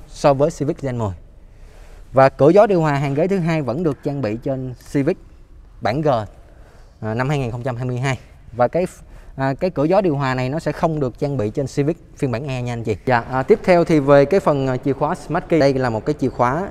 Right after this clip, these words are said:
trên Honda Civic thế hệ thứ mười một hoàn toàn mới tại thị trường Việt Nam. À, thì cái chìa khóa này nó cũng được nhà sản xuất họ vát cạnh trông nó khá là đẹp mắt. À, cái, cái chi tiết. Thì trong đây nó sẽ có các cái chức năng cũng như cũ thôi.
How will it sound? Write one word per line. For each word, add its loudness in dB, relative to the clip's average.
trên 2
Honda -4
Civic -2
thế -6
hệ -4
thứ -4
mười -2
một -4
hoàn -6
toàn -8
mới -4
tại -10
thị -8
trường -8
Việt -8
Nam. -2
À, -2
thì 0
cái 2
chìa 0
khóa -2
này -2
nó -4
cũng -2
được -2
nhà -6
sản -8
xuất -4
họ -4
vát -4
cạnh -8
trông -6
nó -10
khá -4
là -4
đẹp -8
mắt. -10
À, -10
cái, -6
cái -6
chi -2
tiết. 4
Thì 0
trong 2
đây 4
nó 0
sẽ -2
có 0
các 0
cái -2
chức -4
năng -6
cũng -2
như 0
cũ 0
thôi. 0